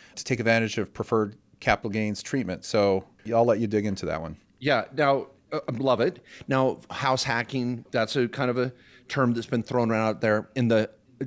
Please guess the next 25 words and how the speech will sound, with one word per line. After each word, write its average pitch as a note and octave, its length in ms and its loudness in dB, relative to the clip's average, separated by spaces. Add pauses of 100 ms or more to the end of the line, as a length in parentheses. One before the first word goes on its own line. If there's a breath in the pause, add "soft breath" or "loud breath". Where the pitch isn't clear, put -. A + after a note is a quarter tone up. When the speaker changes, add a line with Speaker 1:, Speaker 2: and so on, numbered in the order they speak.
(160)
Speaker 2:
geek C#3+ 360 -4 (160)
I B2 180 2
R A#2+ 140 6
S A#2 320 0 (200)
accountant B2+ 480 0
world, G2+ 320 2 (600 loud breath)
tax A#2+ 240 0
Speaker 1:
Right. G#2+ 100 6
Speaker 2:
lawyer C3 180 4
world, B2+ 180 4
we C3+ 120 2
call C#3+ 260 2
that A#2+ 240 2
sale C3 320 4
of B2+ 100 0
home A2+ 240 2
exemption. G2 500 -4 (880 loud breath)
The A#2+ 80 0
sale C3 260 4
Speaker 1:
Yes. F3 80 2
Speaker 2:
of - 40 -4
home E3+ 180 2
exemption B2+ 560 0
only A#2 300 2
applies G2 560 0